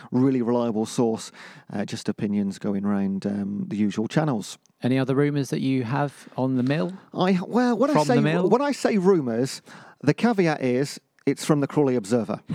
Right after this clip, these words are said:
Speaker 1: okay?
Speaker 2: <laughs>
Speaker 1: Um,
Speaker 2: So it's come from us ultimately,
Speaker 1: uh,
Speaker 2: then?
Speaker 1: pretty much, yeah. Um, so, two, there was, now, take this with a pinch of salt, 'cause the headline was,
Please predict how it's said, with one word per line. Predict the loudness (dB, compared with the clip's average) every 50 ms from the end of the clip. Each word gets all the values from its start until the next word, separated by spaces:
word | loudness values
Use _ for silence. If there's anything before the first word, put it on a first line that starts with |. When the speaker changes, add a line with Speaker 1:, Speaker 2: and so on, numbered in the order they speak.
| 0 0 2 2 2
Speaker 1:
okay? | 4 6 6 6 6 4 0
Speaker 2:
<laughs> | -8 -16 _ -16 -16 -16 -14 -12 -14 -14 -14 -10 -10 -4 0
Speaker 1:
Um, | 2 2 4 2 2 0 0 -2 -2 -4 -6 -12 -12 -10 -10 -8 2
Speaker 2:
So | 4 4
it's | 4 4 4
come | 2 2 2 2
from | 0 2 2
us | 2 0 2
ultimately, | 0 0 0 0 -2 -2 0 -2 2 4
Speaker 1:
uh, | 4
Speaker 2:
then? | 4 4
Speaker 1:
pretty | 4 4 4 4
much, | 2 0 -2 -6 -6 -2
yeah. | 0 0 0 0 0 -4 -4 -2 -2 0 2
Um, | 2 2 2 2 -2 -4
so, | -6 0 2 2 2 2 0
two, | -4 -10 -2 2 2 4 4 4 2 2 0
there | 0 0 0 0 2 0 0 0
was, | 0 0 2 2 4 2 2 0 0 -2 -2 -4 -4 -8 -16 -20 -20 -18 -18 -12 -2
now, | 0 2 2 2 2 0 -4 -6 _ _ _ -20 _ 2
take | 2 2 2 2
this | 0 0 2
with | 0 2
a |
pinch | 2 0 0 0
of | -4 0
salt, | 0 0 0 0
'cause | -2 2
the | 2 2
headline | 2 2 0 0 2 2 0 0 0 0 0 2
was, | 2 2 2 0 0 -2 -2 -4 -6